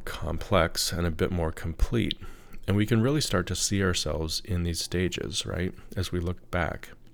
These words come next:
I think the important questions that we can ask ourselves, just having this knowledge, is how did I do in each of the stages that I went through? Did I attain the necessary virtue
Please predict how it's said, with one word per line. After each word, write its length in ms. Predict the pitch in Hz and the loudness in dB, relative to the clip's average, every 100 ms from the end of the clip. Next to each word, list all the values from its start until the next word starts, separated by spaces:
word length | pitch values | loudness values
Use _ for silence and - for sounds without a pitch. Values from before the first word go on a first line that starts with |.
| - - - - - - - - | -20 -20 -20 -20 -20 -20 -12 -2
I 80 | 98 | 2
think 220 | 120 123 | 2 4
the 80 | 113 | 4
important 420 | 95 104 104 98 | 6 2 2 2
questions 460 | 92 85 87 85 | 2 2 0 -2
that 120 | - 90 | -2 -2
we 140 | 90 | -2
can 160 | 85 73 | -2 -2
ask 340 | 78 80 - | -2 -2 -4
ourselves, 720 | - - - 127 80 82 - - - | -4 -4 0 2 2 0 -4 -8 -8
just 240 | 95 90 - | -4 -4 -2
having 360 | - 92 92 | -2 0 2
this 200 | 82 - | 0 -2
knowledge, 580 | 80 82 95 71 69 - - | 0 2 2 0 -2 -6 -2
is 460 | 87 82 78 - - - - - - - - - | 0 0 -2 -4 -6 -14 -14 -14 -14 -16 -20 -10
how 260 | - - 107 | -4 2 2
did 160 | 120 | 6
I 100 | 120 | 6
do 460 | 104 87 80 78 90 - - - | 6 2 2 2 -2 -6 -10 -4
in 140 | 90 | -2
each 200 | 90 - | 0 0
of 100 | 90 | 0
the 80 | 87 | 0
stages 480 | - 71 69 78 - | -2 -4 -2 -6 -4
that 120 | 78 | -6
I 100 | 62 | -2
went 280 | 80 110 - | -2 -2 -4
through? 320 | - - 110 - - - - - - - | -8 -10 -12 -18 -20 -16 -14 -14 -16 -2
Did 120 | 90 | 2
I 120 | 87 | 4
attain 760 | 85 85 - - 104 110 113 117 | 4 0 -4 0 4 4 4 2
the 120 | 98 98 | 0 2
necessary 600 | 92 - - - 87 82 | 2 0 -2 0 0 -2
virtue 640 | - 101 107 - - 92 | 0 -2 -2 -6 -8 -8